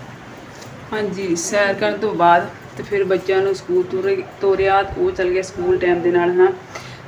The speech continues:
ਤੇ ਫਿਰ ਮੈਂ ਜਿੱਦਾਂ ਕਹਿ ਲਓ ਵੀ, ਅਹ, ਵਿਹੜੇ ਝਾੜੂ ਲਾਇਆ, ਫਿਰ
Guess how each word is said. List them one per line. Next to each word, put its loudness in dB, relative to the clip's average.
ਤੇ -2
ਫਿਰ 2
ਮੈਂ 4
ਜਿੱਦਾਂ 2
ਕਹਿ 0
ਲਓ 0
ਵੀ, -6
ਅਹ, 2
ਵਿਹੜੇ 6
ਝਾੜੂ 4
ਲਾਇਆ, 6
ਫਿਰ 0